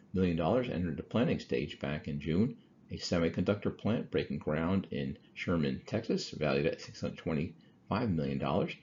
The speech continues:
We had a large hospital project, Rochester, Rochester, New York, breaking ground in June, five hundred fifty-eight million dollars. Some of the other interesting types of projects, we, we also had a large,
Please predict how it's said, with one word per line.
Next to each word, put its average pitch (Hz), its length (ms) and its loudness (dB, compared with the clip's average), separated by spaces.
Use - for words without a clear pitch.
We 85 140 -2
had 76 180 -4
a 78 60 -6
large 80 300 4
hospital 107 400 2
project, - 520 0
Rochester, - 380 -2
Rochester, 78 400 -2
New 76 80 2
York, 117 160 2
breaking 90 300 2
ground 90 300 2
in 87 120 0
June, 110 340 4
five - 200 0
hundred - 180 -4
fifty-eight - 420 4
million 101 240 8
dollars. 104 340 4
Some 87 180 0
of 76 60 2
the 80 80 2
other - 160 0
interesting 90 340 -2
types - 300 -2
of - 80 -4
projects, - 500 2
we, - 160 -2
we 87 280 -2
also 78 300 0
had 101 140 -2
a 78 160 -2
large, - 340 0